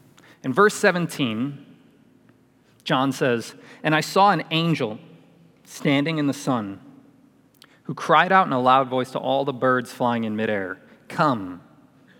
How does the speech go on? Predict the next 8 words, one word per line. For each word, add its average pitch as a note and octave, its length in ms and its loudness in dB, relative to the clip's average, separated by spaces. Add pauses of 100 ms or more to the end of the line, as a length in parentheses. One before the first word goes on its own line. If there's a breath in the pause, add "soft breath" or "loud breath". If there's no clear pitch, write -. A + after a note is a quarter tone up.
(260 soft breath)
gather E3+ 340 4
together G#2+ 420 -2 (920 soft breath)
for - 120 -6
the B2 80 -2
great D3+ 340 -2
supper - 600 -2
of A#2 280 -6
God, A#2 500 0